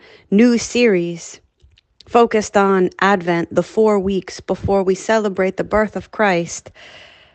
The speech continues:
on December twenty-fifth. And today, our Advent theme focuses on seeing stars when hope is hard. Our signature text comes from Revelation twenty-two,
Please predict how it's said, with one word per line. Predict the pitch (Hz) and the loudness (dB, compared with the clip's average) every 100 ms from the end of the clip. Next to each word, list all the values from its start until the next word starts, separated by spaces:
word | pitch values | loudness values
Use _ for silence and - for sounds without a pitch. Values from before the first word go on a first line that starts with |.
| _ _ | _ _
on | 170 180 | 4 4
December | 170 - 202 190 | 4 2 2 4
twenty-fifth. | 196 190 185 175 - - 156 - - - _ _ _ | 2 0 0 -2 -6 -12 -12 -16 -20 -20 _ _ _
And | 185 | 2
today, | 202 202 226 247 - | 4 4 4 4 2
our | 190 - | 2 2
Advent | 202 226 185 190 175 - | 2 2 0 -4 -4 -8
theme | - 220 185 160 170 - _ _ _ _ _ _ _ | -8 -4 -2 -2 -6 -12 _ _ _ _ _ _ _
focuses | - 226 233 220 220 196 | 2 2 2 0 0 2
on | 196 190 190 | 0 0 -2
seeing | - - 247 262 247 240 | -8 -4 -2 0 0 -2
stars | - - 151 147 160 - - - _ _ | -6 -6 -6 -8 -12 -14 -14 -16 _ _
when | - 190 | 2 2
hope | 175 202 202 190 | 2 0 0 0
is | 190 | -4
hard. | - - - 165 - - _ _ _ _ _ _ - | -8 -12 -12 -16 -18 -20 _ _ _ _ _ _ 0
Our | 196 | 0
signature | - 233 226 220 170 | 2 4 4 4 0
text | - 226 208 - - | 0 0 -2 -4 -8
comes | 240 233 220 | -2 -2 -2
from | - 190 | -2 0
Revelation | 196 185 185 202 226 - 202 185 - - | 0 0 0 2 0 0 0 0 -2 -4
twenty-two, | 214 196 180 175 - 254 190 185 | -2 0 0 -2 -4 -2 -2 -4